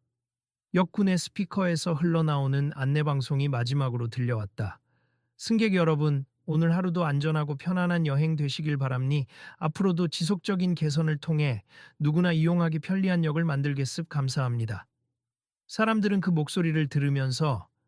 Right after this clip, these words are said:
변화된 풍경을 서로 사진으로 찍거나 에스엔에스에 공유하며 하나둘 떠나갔다.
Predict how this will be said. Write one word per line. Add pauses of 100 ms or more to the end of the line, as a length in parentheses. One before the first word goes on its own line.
(340)
변화된
풍경을
서로
사진으로
찍거나 (360)
에스엔에스에
공유하며
하나둘
떠나갔다.